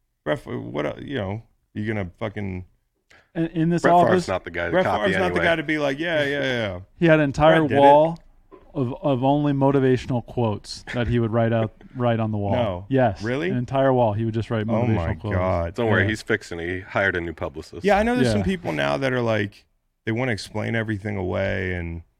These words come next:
Speaker 1: yeah, like, you just can't, dude. You, you can't have your own office. You can't separate yourself from the team. You can't be like a, you know, cult of personality, uh, in an N F L locker room. I mean,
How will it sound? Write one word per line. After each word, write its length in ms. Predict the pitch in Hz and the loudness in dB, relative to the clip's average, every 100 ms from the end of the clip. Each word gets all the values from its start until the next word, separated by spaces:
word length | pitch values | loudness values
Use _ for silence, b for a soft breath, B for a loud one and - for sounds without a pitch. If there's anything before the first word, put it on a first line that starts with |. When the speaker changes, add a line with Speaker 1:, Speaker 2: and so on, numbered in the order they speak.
| _ _ - | _ _ -6
Speaker 1:
yeah, 100 | 170 | -4
like, 140 | 160 | -2
you 140 | 175 | -4
just 260 | 175 196 - | -4 -6 -6
can't, 440 | - 127 90 82 - | -6 -4 -4 -8 -8
dude. 280 | 104 123 | -6 -6
You, 100 | 123 | -6
you 180 | 113 113 | -8 -10
can't 260 | - 160 147 | -10 -8 -6
have 160 | 135 | -6
your 120 | 123 120 | -4 -6
own 120 | 107 | -4
office. 460 | 95 95 98 92 | -4 -6 -8 -12
You 60 | - | -14
can't 220 | - 135 | -12 -12
separate 460 | - 110 104 101 98 | -8 -8 -6 -6 -6
yourself 360 | 95 - 92 | -6 -6 -8
from 220 | - 87 82 | -6 -8 -10
the 80 | |
team. 440 | - 90 85 82 85 _ _ _ _ _ | -8 -6 -6 -6 -10 _ _ _ _ _
You 140 | 92 | -12
can't 260 | - 135 120 | -6 -6 -4
be 140 | 113 | -4
like 320 | 107 98 90 | -2 -4 -4
a, 400 | 95 90 87 90 | -6 -4 -4 -6
you 160 | 92 95 | -6 -6
know, 100 | 90 | -6
cult 400 | 82 - 104 95 | -10 -10 -10 -10
of 120 | 85 | -16
personality, 960 | - 101 90 92 87 92 90 80 80 80 _ _ _ _ - | -12 -12 -10 -12 -8 -6 -6 -6 -10 -12 _ _ _ _ -10
uh, 380 | 87 87 85 85 | -6 -4 -6 -6
in 140 | 95 | -8
an 40 | 92 | -8
N 180 | 98 95 | -6 -6
F 120 | 85 | -6
L 120 | 95 | -8
locker 360 | 87 85 85 82 | -6 -8 -10 -16
room. 220 | 76 67 | -16 -16
I 60 | - | -12
mean, 240 | 95 95 | -10 -10